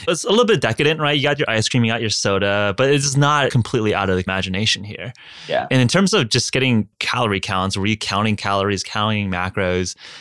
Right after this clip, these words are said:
Speaker 1: How many calories were you consuming a day?
Speaker 2: I didn't track everything exactly, but I
Speaker 1: Yeah.
Speaker 2: estimated around five thousand calories a day. Now,
Speaker 1: <sighs>
Speaker 2: it's, it's just a lot because it
Speaker 1: Yeah.
Speaker 2: adds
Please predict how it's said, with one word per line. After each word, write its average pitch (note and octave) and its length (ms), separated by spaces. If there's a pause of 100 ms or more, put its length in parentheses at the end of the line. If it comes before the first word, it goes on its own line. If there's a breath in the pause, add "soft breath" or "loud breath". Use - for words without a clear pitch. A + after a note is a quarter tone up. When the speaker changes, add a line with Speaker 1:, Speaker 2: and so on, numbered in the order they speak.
(100)
Speaker 1:
How B2 160
many C#3+ 140
calories A2 360
were G2 60
you F2 60
consuming G2 440
a - 40
day? G2 400
Speaker 2:
I C#3 80
didn't F#3 180
track E3 280
everything C#3+ 360
exactly, A2+ 640
but B2+ 140
I A#2 140
Speaker 1:
Yeah. - 100
Speaker 2:
estimated G#2 640 (120)
around G#2+ 420
five G#2 220
thousand F#2+ 280
calories F2+ 380
a F2 60
day. D#2+ 300 (340)
Now, A2+ 320 (220)
Speaker 1:
<sighs> - 160
Speaker 2:
it's, F3 140 (100)
it's G3+ 80
just G3+ 140
a F3+ 40
lot F#3 260
because - 220
it G#2 40
Speaker 1:
Yeah. D#3 200
Speaker 2:
adds - 160